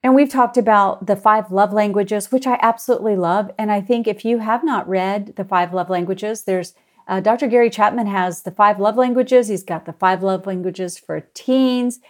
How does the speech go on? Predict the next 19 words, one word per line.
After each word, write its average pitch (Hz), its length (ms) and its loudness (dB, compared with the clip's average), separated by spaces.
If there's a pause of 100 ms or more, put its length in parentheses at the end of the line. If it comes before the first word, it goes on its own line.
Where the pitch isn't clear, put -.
(300)
He's 190 140 -4
got 170 300 -2
the 160 320 -2
five 208 200 2
love 202 160 -2
languages 202 440 -4
for - 140 -10
children. 233 420 -2
I - 40 -4
mean, 220 140 0
it's 214 120 -4
just, - 340 -4
it's 214 260 2
packed 247 380 -2
full 233 500 2 (380)
of 180 360 4
rich 190 760 0
information. 208 840 -2 (760)
And 220 180 2